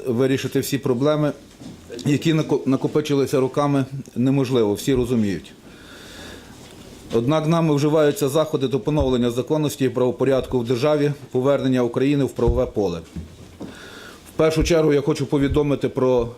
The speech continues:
ті кадрові зміни, які на сьогоднішній день проведено в Генеральній прокуратурі і територіальних прокуратурах. Е, на цей час із займаних посад звільнено п'ять заступників Генерального прокурора. Це Білоус, Андрієв, Войцишин, Ударцов і Фролова.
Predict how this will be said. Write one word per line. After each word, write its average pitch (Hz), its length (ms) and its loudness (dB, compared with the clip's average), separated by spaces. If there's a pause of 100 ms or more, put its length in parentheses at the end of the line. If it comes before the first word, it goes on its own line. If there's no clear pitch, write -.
(280)
ті 135 80 0
кадрові 131 580 2
зміни, 143 340 0
які 131 260 0
на 127 120 0
сьогоднішній 131 440 0
день 135 260 0 (420)
проведено 127 500 2
в 110 60 0
Генеральній 120 420 2
прокуратурі 120 640 0
і 123 140 -2
територіальних 127 560 0
прокуратурах. 107 720 -4 (1200)
Е, 110 280 4
на 127 140 2
цей 165 240 2
час 156 460 0
із 139 120 0
займаних 151 480 0
посад 151 360 -2
звільнено 139 420 0
п'ять 147 240 2
заступників 127 560 -2
Генерального 123 420 2
прокурора. 117 540 0
Це 131 160 -2
Білоус, 135 540 0
Андрієв, 143 500 2
Войцишин, 139 720 -2 (420)
Ударцов 127 720 0
і 139 80 0
Фролова. 117 540 0